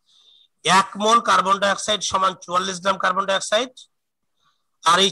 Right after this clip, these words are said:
চুয়াল্লিশ গ্রাম carbon ডাইঅক্সাইডের মধ্যে এতটি অণু থাকবে। এতটি অণুর আয়তন হচ্ছে বাইশ দশমিক চার লিটার, অথবা চুয়াল্লিশ গ্রাম carbon ডাইঅক্সাইডের আয়তন, আয়তন বাইশ দশমিক চার লিটার,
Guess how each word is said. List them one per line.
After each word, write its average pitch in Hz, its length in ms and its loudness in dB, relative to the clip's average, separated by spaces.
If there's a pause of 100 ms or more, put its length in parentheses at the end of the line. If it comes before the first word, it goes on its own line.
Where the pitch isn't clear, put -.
চুয়াল্লিশ 214 400 2
গ্রাম 226 220 2
carbon 196 300 2
ডাইঅক্সাইডের 190 460 -4
মধ্যে 190 180 -2 (120)
এতটি 180 340 -6
অণু 170 220 -6
থাকবে। 190 260 0 (1500)
এতটি 233 460 4 (180)
অণুর 240 260 6 (580)
আয়তন 208 360 2
হচ্ছে 196 180 -4 (100)
বাইশ 175 180 2 (100)
দশমিক 185 360 -8
চার 160 180 2
লিটার, 127 280 -2
অথবা 185 240 6 (500)
চুয়াল্লিশ 202 380 4
গ্রাম 208 220 4
carbon 190 260 2
ডাইঅক্সাইডের 196 460 -4
আয়তন, 202 220 -6 (220)
আয়তন 165 280 -2
বাইশ 160 200 4
দশমিক 175 240 2
চার 170 160 0
লিটার, 220 240 4